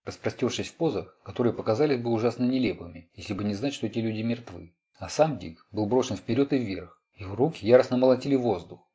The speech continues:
Он трепыхался, словно Дик превратился в птенца, учащегося летать. Потом он падал прямо в желтый ядовитый туман. Джоанна Макферсон обернулась, что-то крича Морин. Пуля прошелестела в ее волосах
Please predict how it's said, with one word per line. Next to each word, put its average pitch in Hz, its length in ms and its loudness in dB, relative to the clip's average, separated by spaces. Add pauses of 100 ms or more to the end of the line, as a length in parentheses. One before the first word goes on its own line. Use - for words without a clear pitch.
Он 104 120 -6
трепыхался, 127 580 0
словно 107 280 -2
Дик 170 220 -8
превратился 123 480 0
в 123 60 -8
птенца, 101 560 -4
учащегося 104 560 0
летать. - 340 2 (540)
Потом 131 520 0
он 104 120 -6
падал 120 320 6
прямо 151 260 0
в 107 80 -8
желтый 104 320 -2
ядовитый 98 380 -6
туман. - 420 -8 (580)
Джоанна 110 380 2
Макферсон 117 560 2 (140)
обернулась, 143 480 2
что-то 104 200 -6
крича 107 360 0
Морин. 95 400 -4 (320)
Пуля 147 180 0
прошелестела 107 600 2
в 98 40 -2
ее 107 160 2
волосах 107 600 0